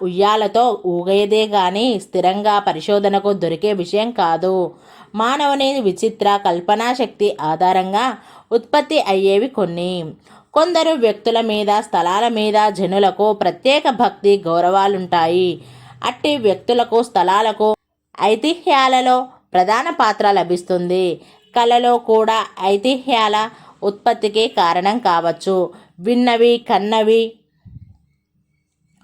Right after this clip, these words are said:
మానవుని కళలో అద్భుతంగా పెరిగి పెద్దవై ఎన్నో నమ్మకాలకు దారి చూపుతాయి. ఐతిహ్యాలు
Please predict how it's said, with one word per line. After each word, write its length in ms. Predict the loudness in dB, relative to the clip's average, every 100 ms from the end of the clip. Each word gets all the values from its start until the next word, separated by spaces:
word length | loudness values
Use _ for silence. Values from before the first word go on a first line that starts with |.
| _ _ -20 _
మానవుని 540 | -4 -4 -2 -2 0 -2
కళలో 400 | 0 2 4 4
అద్భుతంగా 720 | 2 -2 -2 0 0 0 -2
పెరిగి 440 | 0 0 2 0
పెద్దవై 720 | 0 -2 0 2 2 2 -2 -8 -18 _ _
ఎన్నో 340 | -2 0 2 0
నమ్మకాలకు 720 | 0 -4 -2 0 2 0 -2
దారి 360 | -2 -2 -2 -2 -6
చూపుతాయి. 800 | -6 -4 -2 0 -2 -4 -6 -14 _ _ -4
ఐతిహ్యాలు 800 | -2 0 -4 0 0 2 2 0